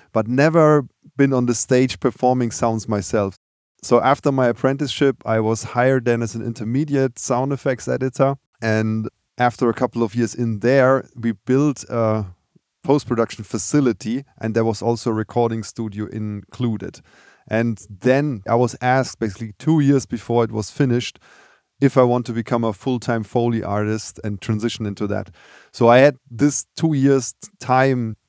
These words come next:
to make up my mind about it. And in that time, I found a mentor that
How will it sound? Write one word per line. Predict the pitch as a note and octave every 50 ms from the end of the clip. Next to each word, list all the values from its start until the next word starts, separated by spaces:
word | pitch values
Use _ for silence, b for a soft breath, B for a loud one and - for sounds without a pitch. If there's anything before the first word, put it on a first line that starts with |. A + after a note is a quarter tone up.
| _ - -
to | - - A#2+ A2+ A2
make | A2 A#2 B2 A2+ B2+
up | A2+
my | A#2 A2+
mind | G#2+ A2 A2+ A#2+ B2+ B2+ A2+
about | G2+ G2 G2 G2 G#2 G#2+
it. | A2+ A#2 A2
And | G#2+ G#2+ G#2+ G#2+ G2+ b b b b b b b
in | A#2 A2+ A2
that | B2 C3 B2+ -
time, | - C3+ C3 B2+ B2+ A#2
I | A2+ A#2
found | A2 - - A#2+ B2 B2+ B2+ A#2+ A2+
a | G#2+ A2
mentor | G#2+ G#2 A2 A#2 C3 C#3+ C3+ - C#3+ C3 C3 C3+ C#3 C#3+ C#3 b b b b b b b _
that | - A#2 A2+ G#2 - -